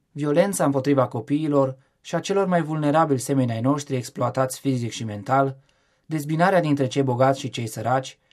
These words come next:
tăcerea și indiferența în fața nedreptăților din lume. Cardinalul Sandri s-a rugat Sfintei Rita pentru încetarea războiului din Siria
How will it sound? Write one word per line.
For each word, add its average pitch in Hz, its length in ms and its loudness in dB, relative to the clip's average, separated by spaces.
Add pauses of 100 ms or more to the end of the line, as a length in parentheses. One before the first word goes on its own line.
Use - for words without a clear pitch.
(280)
tăcerea 185 380 -2
și 180 160 -4
indiferența 143 640 2
în 131 60 2
fața 135 300 0
nedreptăților 135 680 -2
din 127 200 0
lume. 107 340 -6 (100)
Cardinalul 160 540 0
Sandri 156 380 0
s-a 139 140 -2
rugat 139 280 0
Sfintei 143 340 -4
Rita 143 420 0 (340)
pentru 180 260 -2
încetarea 190 440 0
războiului 151 460 2
din 127 160 -2
Siria 147 480 -2